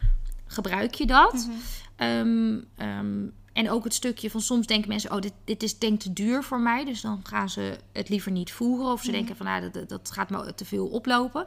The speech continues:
Speaker 1: Maar vaak zien we dus, als je echt voert wat bij je paard past, dat je er veel minder van nodig hebt dan wanneer je,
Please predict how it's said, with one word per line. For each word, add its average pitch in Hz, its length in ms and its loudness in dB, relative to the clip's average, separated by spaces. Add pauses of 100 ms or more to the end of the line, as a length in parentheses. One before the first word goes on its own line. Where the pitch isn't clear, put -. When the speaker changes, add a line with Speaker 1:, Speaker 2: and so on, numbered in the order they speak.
(460)
Speaker 1:
Maar 208 140 -2
vaak 339 360 4
zien 226 200 2
we 202 80 2
dus, 214 160 -6
als 226 160 -4
je - 160 -6
echt - 260 -4
voert 277 360 0
wat 202 180 -6
bij 220 140 2
je 202 80 -2
paard 185 280 -4
past, 262 400 4 (160)
dat 233 140 -10
je - 80 -10
er 226 120 6
veel 277 220 4
minder 240 540 8
van 185 160 -2
nodig 180 380 0
hebt 208 440 -6
dan 233 180 -2
wanneer 240 360 0
je, - 120 -2